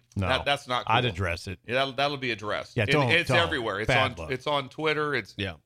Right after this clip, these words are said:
Speaker 1: Bad
Speaker 2: That
Speaker 1: look.
Speaker 2: was my number one head scratcher. At all my years of coaching,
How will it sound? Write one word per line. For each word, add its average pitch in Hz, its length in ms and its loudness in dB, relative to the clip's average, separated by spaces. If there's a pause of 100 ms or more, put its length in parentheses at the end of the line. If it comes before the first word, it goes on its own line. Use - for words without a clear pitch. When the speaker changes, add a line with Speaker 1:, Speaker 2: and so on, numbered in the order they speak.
Speaker 1:
Bad 104 300 2
Speaker 2:
That 170 160 4
Speaker 1:
look. 214 100 -2
Speaker 2:
was 147 140 0
my 139 160 -2
number 151 360 -4
one 139 220 -4
head 120 180 -4
scratcher. 98 460 -6 (380)
At 139 200 2
all 165 200 2
my 170 160 -2
years 156 240 -2
of 143 120 -8
coaching, 113 440 -4